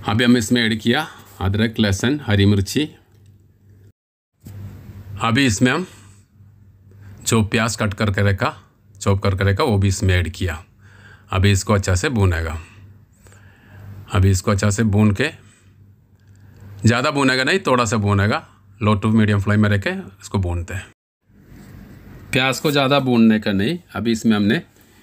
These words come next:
जो वेजिटेबल दिखाया, एक एक करके हम इसमें ऐड कर रहे हैं। हमने ऐड किया, कॉर्न ऐड किया, ग्रीन पीस ऐड किया, अभी कैबेज ऐड किया, और साथ में अभी कैरेट भी ऐड किया।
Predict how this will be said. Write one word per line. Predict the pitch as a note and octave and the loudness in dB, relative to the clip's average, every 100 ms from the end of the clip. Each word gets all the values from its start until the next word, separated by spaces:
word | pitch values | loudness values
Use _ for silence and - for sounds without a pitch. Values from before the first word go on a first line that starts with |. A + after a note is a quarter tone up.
| _ _ _ - | _ _ _ -2
जो | G#2+ | 0
वेजिटेबल | A#2+ G#2+ - A2 | 2 2 0 0
दिखाया, | G#2 G2+ G2+ B2 D#3 | 0 0 0 0 0
एक | A2+ G#2+ | -2 0
एक | G2 | -2
करके | G2 F#2 | -2 -4
हम | F#2 | -4
इसमें | F#2+ - A2 E3+ | -4 -4 -4 -4
ऐड | G#2 F#2+ | -4 -4
कर | F2 F2 | -2 -6
रहे | E2+ | -6
हैं। | F2+ | -2
हमने | G2+ G2+ G2 | 0 0 -2
ऐड | G#2 G2 F#2+ | -4 -4 -2
किया, | A2+ A2+ | -2 0
कॉर्न | - G2 | 0 2
ऐड | G2+ G2 | 2 0
किया, | F#2 G#2+ B2 | -2 -2 0
ग्रीन | G#2+ G2 G2 | 0 0 0
पीस | F2+ - | -2 -4
ऐड | F#2+ F2+ | -4 -2
किया, | G#2+ A#2 F3+ - _ - - - - - - _ _ - - - - | 0 0 -2 -10 _ -20 -20 -20 -20 -20 -20 _ _ -20 -20 -20 -6
अभी | F#2 G2 | 0 2
कैबेज | F#2+ G2+ G2 G#2 G#2 | 0 0 0 2 2
ऐड | G2+ G2 | 0 0
किया, | A#2 C#3 F3+ - - - | 0 -2 -4 -16 -20 -12
और | F2+ F#2+ | -6 -6
साथ | G2 F2+ F#2 | -6 -6 -4
में | G#2+ | -2
अभी | G2+ D#3 F3 - - - - - _ - | -2 -4 -6 -16 -20 -20 -20 -20 _ -8
कैरेट | - F#2+ F#2 | -2 0 0
भी | F#2 F#2+ | 0 0
ऐड | F2+ F2+ | 0 -2
किया। | A2+ D#3+ | 0 0